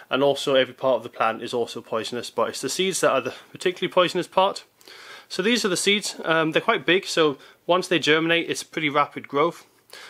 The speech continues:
And one interesting feature of the seed is they have this little lump on the end. So this little lump on the end is actually, uh, has actually got a little bit of nutrition in it. So what it does is it attracts the ants. That little section on the end is edible for the ants.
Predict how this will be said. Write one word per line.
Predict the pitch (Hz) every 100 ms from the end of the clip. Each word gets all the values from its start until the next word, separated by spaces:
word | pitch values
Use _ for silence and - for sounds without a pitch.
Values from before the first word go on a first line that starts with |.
| -
And | 165
one | 180 233
interesting | 208 - 170 -
feature | 139 156 160 143
of |
the | 123
seed | - 143 151 - - - -
is | - 151
they | 139
have | 170
this | 160 -
little | 156 143
lump | 156 170
on | 170
the | 165
end. | 180 196 - - - - - -
So | -
this | 190 -
little | 196
lump | 180 180 180
on |
the | 156
end | 160 156 147 - - -
is | 165
actually, | 160 175 165 185 170 156 143
uh, | - - 101 -
has | - 165 151
actually | 143 -
got | 151 151
a |
little | 147 143
bit | 135 135
of | 127
nutrition | 131 - 160 - 165
in |
it. | 170 - -
So | -
what | 160
it | 165
does | 165 147
is | 147
it |
attracts | 156 - - -
the | 160
ants. | 160 185 -
That | 160 151
little | 156 147 165
section | - 165 -
on | 147
the | 139
end | 147 147
is | 135
edible | 151 151
for | 147 160
the | 156 156
ants. | 151 160 160 -